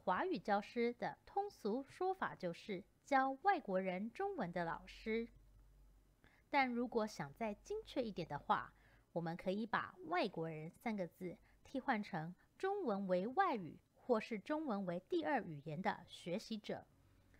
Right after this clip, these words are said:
而这也是华语文教学系所常用的英文名称，像是 Department of Teaching Chinese as a Foreign Language，或是 Teaching Chinese as a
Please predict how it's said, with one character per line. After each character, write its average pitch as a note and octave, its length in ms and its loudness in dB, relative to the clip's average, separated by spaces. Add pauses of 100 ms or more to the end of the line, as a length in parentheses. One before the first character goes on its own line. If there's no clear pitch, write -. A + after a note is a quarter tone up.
(180)
而 F#3+ 160 0
这 D#4 180 0
也 G#3+ 140 -2
是 F#3+ 300 0
华 F3+ 280 -2
语 D4+ 120 0
文 E3 280 -4
教 F4+ 200 4
学 A3+ 220 -2
系 - 380 -4
所 - 360 -6
常 E3+ 260 -2
用 C4 160 0
的 F3+ 240 -2
英 F#4 140 -6
文 C4 120 0
名 E3+ 180 -2
称， G#3 340 -2 (560)
像 E4+ 260 0
是 A#3+ 300 -2 (340)
Department F4 640 -2 (100)
of G#3+ 300 0
Teaching A#3+ 400 -4
Chinese A#3 480 -2 (120)
as F#3 240 -4
a E3+ 120 -4 (120)
Foreign C#4+ 440 2
Language， F4+ 540 -2 (380)
或 - 260 0
是 F3+ 420 -4
Teaching D#4 440 -6
Chinese A3+ 520 -2 (160)
as F#3 180 -2
a D#3+ 180 -6